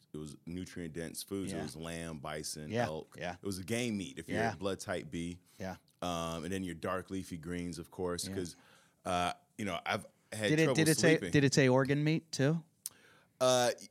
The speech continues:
Speaker 1: organ meat, uh, is in there. Uh, specifically, it wanted me to eat
Speaker 2: Liver,
Speaker 1: liver, but I
Speaker 2: liver.
Speaker 1: hate
Speaker 2: So I
Speaker 1: it's
Speaker 2: think,
Speaker 1: hard to
Speaker 2: I think
Speaker 1: find
Speaker 2: that's
Speaker 1: good
Speaker 2: what we're
Speaker 1: liver.
Speaker 2: all missing
Speaker 1: We are.
Speaker 2: is organ meat, and
Speaker 1: Yep.
Speaker 2: I would hope,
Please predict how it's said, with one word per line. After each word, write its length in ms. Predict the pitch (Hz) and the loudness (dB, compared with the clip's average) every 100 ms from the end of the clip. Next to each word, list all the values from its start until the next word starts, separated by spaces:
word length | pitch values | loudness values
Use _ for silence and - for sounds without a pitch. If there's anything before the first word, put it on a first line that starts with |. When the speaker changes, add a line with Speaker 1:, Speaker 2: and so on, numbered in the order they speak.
| _ | _
Speaker 1:
organ 400 | 131 156 143 156 | 6 6 6 2
meat, 260 | 156 175 - _ _ _ _ _ _ _ _ - | 0 -4 -8 _ _ _ _ _ _ _ _ -4
uh, 220 | 113 110 | 0 0
is 200 | 110 113 123 | 0 -2 -2
in 120 | 123 | -2
there. 280 | 120 117 92 | 0 0 0
Uh, 200 | 101 98 | -2 -2
specifically, 600 | - 107 135 120 117 110 | -4 -4 -4 -4 -2 -2
it 80 | 104 | -2
wanted 260 | 110 104 | -4 -4
me 120 | 98 | -4
to 180 | 95 92 - | -6 -6 -8
eat 340 | 98 95 - - | -6 -6 -8 -6
Speaker 2:
Liver, 200 | 92 113 | -2 0
Speaker 1:
liver, 320 | 92 87 82 - | 0 -2 -6 -4
but 140 | 98 | -4
I 100 | 90 | -2
Speaker 2:
liver. 80 | 95 | -4
Speaker 1:
hate 920 | 90 - - - 110 120 113 - - - | -6 -12 -14 -14 -12 -8 -8 -10 -12 -4
Speaker 2:
So 380 | - 143 135 - | 2 4 4 2
I 140 | 117 | 2
Speaker 1:
it's 100 | 139 | 4
Speaker 2:
think, 140 | 165 131 | 2 2
Speaker 1:
hard 220 | 107 107 | 0 -2
to 60 | 104 | 0
Speaker 2:
I 80 | 123 | 2
think 120 | 98 | 2
Speaker 1:
find 180 | 160 160 | 2 2
Speaker 2:
that's 180 | 139 139 | 2 2
Speaker 1:
good 60 | |
Speaker 2:
what 120 | 131 117 | -2 0
we're 100 | 123 | 0
Speaker 1:
liver. 60 | |
Speaker 2:
all 120 | 113 117 | 0 0
missing 500 | 113 110 135 143 143 - | -2 -2 -2 -4 -6 -6
Speaker 1:
We 180 | 110 95 | -6 -4
are. 320 | 92 78 - | -4 -6 -4
Speaker 2:
is 140 | 120 120 | 0 4
organ 300 | 127 135 143 | 4 4 4
meat, 320 | 147 147 - | 4 2 0
and 220 | - 117 117 | -2 -2 0
Speaker 1:
Yep. 80 | 113 | 2
Speaker 2:
I 220 | 110 117 | 4 4
would 180 | 120 104 | 2 0
hope, 500 | 147 156 143 - | 4 4 4 -4